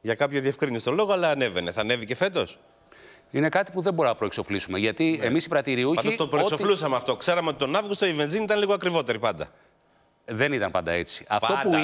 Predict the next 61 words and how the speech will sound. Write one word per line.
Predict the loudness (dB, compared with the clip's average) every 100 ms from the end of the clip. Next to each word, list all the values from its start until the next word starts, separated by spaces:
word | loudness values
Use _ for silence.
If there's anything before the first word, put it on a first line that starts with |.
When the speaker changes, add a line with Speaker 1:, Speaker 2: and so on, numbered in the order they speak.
| 0
Speaker 2:
ίσχυε | 0 0
Speaker 1:
μια | 0 0
χρονιά | 0
Speaker 2:
ήταν | 0 0
Speaker 1:
δεν | -2
Speaker 2:
το |
Speaker 1:
υπάρχει. | -4 0 0
Speaker 2:
Πάσχα | 0 0 -2 -2 -6 -2
λόγω | 0 2 0 0 2 2 0 0 -2 -2
της | -4 -2
γιορτής | -2 -2 -6
των | -2
Καθολικών. | -2 0 0 0 0 -2 -6
Speaker 1:
Ναι. | -4
Speaker 2:
Εκεί | -2 -2
υπήρχε | 0 -2 -2
μια | 0 0
αυξημένη | 0 0 0 0
ζήτηση | 0 -2 -2 -2 -2 -4 -2
παγκόσμια, | -2 0 0 0 0 0 -2
διότι | -2 0
είναι | 0
μια | 2
παγκόσμια | 0 0 -2 -2
κοινότητα | -2 -2 -2 -2
η |
Καθολική, | -2 -2 -2 -2
Speaker 1:
Ναι. | -2 -4 -12 -4
Speaker 2:
οπότε | 0 0 2 0 0 -14 -8
αντιλαμβάνεσαι | -2 2 4 2 -2
ότι | -4
εκεί | -2
υπήρχε | -2 -2 2 0
αύξηση. | 0 -6 -8 -10
Speaker 1:
Μάλιστα. | -8 -2
Speaker 2:
Ξέρετε, | 0 0 0
τις | 0
τιμές | 0 0
δεν | 0
τις | -2
προκαθαρίζει, | -2 2 2 0 0
δεν | -2
τις |
προκαθορίζει | -2 -2 0 0 0
ούτε | 0
το | 2
πρατήριο, | 2 2 0 0 0
ούτε | 0 -2
η |
κυβέρνηση. | 0 0 0 -2 -10 -6
Speaker 1:
Ναι. | -6
Speaker 2:
Τις | -4 -2
τιμές | 0 2 0 0
εμείς | -2 -2
πουλάμε | 0 2 2 2
ό,τι | 0 2
αγοράζουμε | 2 0 0
από | -2
τα |
αντιληστήρια. | -2 -2 0 0 0 -2
Speaker 1:
Μάλιστα. | -2 -2 -4